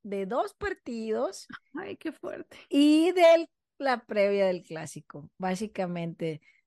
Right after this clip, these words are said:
Speaker 1: Entonces, San Luis, el domingo, eh, ellos están, eh, en el lugar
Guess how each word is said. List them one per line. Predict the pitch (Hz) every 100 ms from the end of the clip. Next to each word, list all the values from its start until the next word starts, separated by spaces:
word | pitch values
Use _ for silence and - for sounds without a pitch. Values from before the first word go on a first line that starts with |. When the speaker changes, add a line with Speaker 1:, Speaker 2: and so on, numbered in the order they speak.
| _
Speaker 1:
Entonces, | 214 202 233 - -
San | - 226 214 208 220
Luis, | 277 339 381 339 - _ _ _ _
el | - 196 196 190
domingo, | 208 208 247 294 302 277 285 285 285 _ _ _ _
eh, | 214 208 202 202 -
ellos | 208 220 240 240
están, | 233 - - 220 208 214 214 214 214 214 208 _ _ _ _
eh, | - 101 95 95 95 95 92 92
en | 214 208 202
el | 202
lugar | 202 196 208 208 214 220 226 226 226